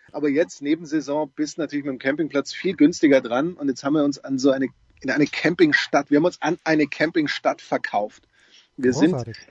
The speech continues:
Speaker 1: hierher, hier hat's circa, also geschätzt, fünftausend Plätze oder ich, ich weiß es nicht, <laughs> äh, mit einem ein-, ein-, mit einem eigenen Einkaufs-, äh, Zentrum und, und so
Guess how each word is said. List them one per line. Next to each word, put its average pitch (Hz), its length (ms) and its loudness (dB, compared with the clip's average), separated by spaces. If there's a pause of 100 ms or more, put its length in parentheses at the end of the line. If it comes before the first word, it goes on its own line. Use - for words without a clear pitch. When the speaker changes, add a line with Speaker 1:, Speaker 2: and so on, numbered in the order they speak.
(140)
Speaker 1:
hierher, 147 400 4
hier 147 200 -4
hat's - 240 -16 (220)
circa, 165 540 -2 (340)
also 127 180 -10 (220)
geschätzt, - 500 -2 (460)
fünftausend 139 1040 -2
Plätze 135 460 0
oder 107 200 -6
ich, - 220 -12
ich 110 160 -8
weiß 151 220 6
es 110 100 -6
nicht, 139 240 -2 (300)
<laughs> - 280 -20
äh, 143 200 -2
mit 165 240 2
einem 151 240 -2
ein-, 156 260 -4 (100)
ein-, 156 300 -10
mit 151 180 -8
einem 143 200 -6
eigenen 143 400 -4
Einkaufs-, - 800 -4 (480)
äh, 131 260 -2
Zentrum 156 640 -2
und, 139 200 -2
und 135 160 -6
so - 180 -8